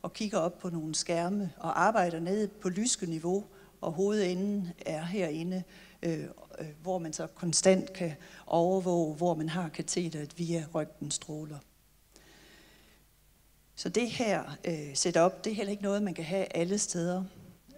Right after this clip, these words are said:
Og i Danmark har vi det tre steder. Og grunden til, at vi ikke kan have det flere steder, det er, at der ikke er så mange patienter, det kan vi sige heldigvis,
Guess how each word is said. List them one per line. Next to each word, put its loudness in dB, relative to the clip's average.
Og 4
i 4
Danmark 2
har -2
vi -8
det -6
tre 2
steder. -2
Og -2
grunden 2
til, 0
at -2
vi -6
ikke -2
kan -2
have 0
det -2
flere 0
steder, 0
det 0
er, 0
at -4
der 2
ikke 0
er 4
så 0
mange 2
patienter, 2
det -6
kan -6
vi -4
sige -2
heldigvis, -2